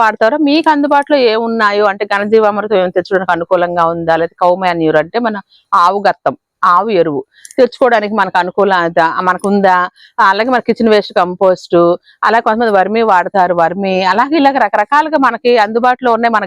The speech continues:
గార్డెన్కి ఏవి అలవాటు చేసామో అవి ఆ ఎరువులు సమకూర్చుకోవడం, దాంతోపాటు must and షుడ్గా వాడాల్సిన ట్రైకోడెర్మా, అది ఉంటే కంపల్సరీగా మొక్కలకి వేరు తెగులు రాకుండా ఉంటుంది. అలాగే ట్రైకోడెర్మా విరిడి, వేప పిండి, ఇవన్నీ కూడా మనకు అవసరం కదండి. అవన్నీ మీ దగ్గర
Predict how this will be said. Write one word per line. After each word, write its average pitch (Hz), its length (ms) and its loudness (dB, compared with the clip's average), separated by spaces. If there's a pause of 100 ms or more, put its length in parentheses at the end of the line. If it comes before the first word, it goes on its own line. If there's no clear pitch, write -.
గార్డెన్కి 202 400 -2
ఏవి 214 140 0
అలవాటు 202 320 -2
చేసామో 180 400 -2
అవి 277 160 0 (380)
ఆ 247 40 2
ఎరువులు 240 420 2
సమకూర్చుకోవడం, 175 840 -2 (340)
దాంతోపాటు 269 460 0
must 233 320 -2
and 294 140 2
షుడ్గా 233 340 0
వాడాల్సిన 196 360 -2 (100)
ట్రైకోడెర్మా, 175 680 0
అది 170 140 -2
ఉంటే 214 260 -2 (100)
కంపల్సరీగా 202 460 -2 (100)
మొక్కలకి 202 380 -2
వేరు 190 220 2
తెగులు 180 240 0
రాకుండా 170 480 -2
ఉంటుంది. 160 560 0 (400)
అలాగే 254 340 0
ట్రైకోడెర్మా 196 640 0
విరిడి, 180 480 0
వేప 190 340 0 (100)
పిండి, 196 300 0
ఇవన్నీ 214 400 2
కూడా 311 220 0
మనకు 226 260 -2
అవసరం 226 320 -2
కదండి. 180 300 -2
అవన్నీ 185 200 0
మీ 330 60 0
దగ్గర 262 180 2